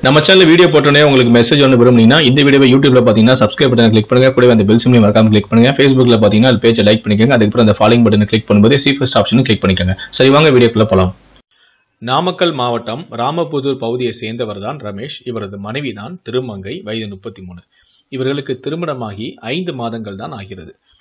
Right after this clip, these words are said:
இந்நிலையில்தான் திருமங்கை திருப்பூர் மாவட்டம் வெள்ளக்கோயில் அருகே உள்ள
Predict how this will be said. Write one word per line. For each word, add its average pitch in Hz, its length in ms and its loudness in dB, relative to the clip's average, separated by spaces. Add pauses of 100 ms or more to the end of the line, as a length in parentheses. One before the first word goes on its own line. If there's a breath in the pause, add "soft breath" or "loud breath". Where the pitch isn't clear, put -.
(180)
இந்நிலையில்தான் 135 680 -10
திருமங்கை 135 680 -10
திருப்பூர் 170 420 -8
மாவட்டம் 120 560 -10
வெள்ளக்கோயில் 151 500 -8
அருகே 113 320 -8
உள்ள 101 260 -10